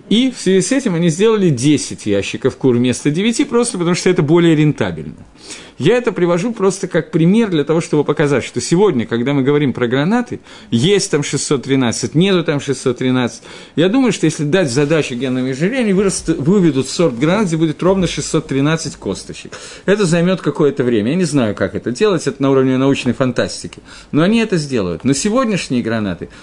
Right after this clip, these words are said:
совсем не напоминают гранаты времен Гемора. Если в нормальном гранате должно было быть шестьсот тринадцать косточек, то сегодня это уже ни о чем не говорит. Я просто показываю вам, насколько меняется мир. Я еще х-, помню, когда я отдыхал в деревне,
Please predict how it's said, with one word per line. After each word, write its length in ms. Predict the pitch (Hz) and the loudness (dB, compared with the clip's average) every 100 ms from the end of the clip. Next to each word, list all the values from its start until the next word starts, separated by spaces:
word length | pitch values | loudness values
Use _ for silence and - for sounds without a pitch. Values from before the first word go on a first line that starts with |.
| - | -16
совсем 440 | - 156 - 247 | -2 -2 0 0
не 80 | 220 | 0
напоминают 500 | 175 160 165 180 156 | 0 0 2 2 0
гранаты 460 | 120 135 143 170 147 | 0 2 2 0 0
времен 340 | 135 135 135 | 2 2 0
Гемора. 380 | 127 117 98 82 - - - | 0 0 0 -4 -14 -20 0
Если 300 | 139 214 175 | 2 2 -2
в 80 | 160 | -2
нормальном 520 | 135 151 185 160 123 | 0 2 2 0 0
гранате 300 | 117 113 - | -2 -4 -2
должно 380 | 123 156 185 269 | 0 2 2 2
было 160 | 214 | 2
быть 140 | 151 131 | 0 -2
шестьсот 360 | - - 120 | -6 -4 -4
тринадцать 340 | - 113 101 - | -2 -2 -4 -4
косточек, 440 | 104 - 85 - - - - | -4 -4 -12 -14 -18 -20 -10
то 60 | 135 | -6
сегодня 420 | - 170 214 190 | 0 2 2 0
это 140 | 160 151 | 0 0
уже 180 | 143 | 2
ни 120 | 147 143 | 4 2
о 60 | |
чем 280 | 120 90 82 | 0 -4 -4
не 60 | 76 | -6
говорит. 340 | 80 78 73 - - - - - - | -8 -10 -12 -18 -20 -20 -20 -8 -2
Я 120 | 139 | 0
просто 300 | 151 147 - | 0 -2 -2
показываю 540 | 151 147 156 117 107 | -2 0 0 2 0
вам, 80 | 101 | 0
насколько 420 | 104 - 131 113 | -6 -2 -2 0
меняется 540 | 117 120 120 104 - 95 | 2 4 2 0 -4 -6
мир. 200 | 87 71 - - - - | -6 -8 -18 -20 -20 -6
Я 180 | 104 220 | 0 2
еще 260 | 247 - | 2 0
х-, 140 | 156 160 | -2 -2
помню, 480 | - - 190 156 113 | -4 0 2 2 0
когда 300 | 117 110 127 | -2 0 0
я 60 | |
отдыхал 420 | 120 120 - 120 | 0 -2 -2 -2
в 40 | 101 | 0
деревне, 540 | 135 190 254 156 95 | -2 0 0 0 -4